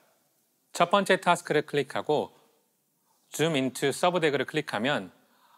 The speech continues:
서브 대그 파일에 구성된 타스크가 보입니다. 다시 그래프 뷰로 돌아가서 다른 서브 대그의 타스크도 잘 구성되었는지 확인해 보겠습니다.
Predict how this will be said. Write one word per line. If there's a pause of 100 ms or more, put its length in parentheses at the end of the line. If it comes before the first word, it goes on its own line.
(120)
서브
대그
파일에
구성된
타스크가
보입니다. (1300)
다시
그래프
뷰로
돌아가서 (200)
다른
서브
대그의
타스크도
잘
구성되었는지 (140)
확인해
보겠습니다.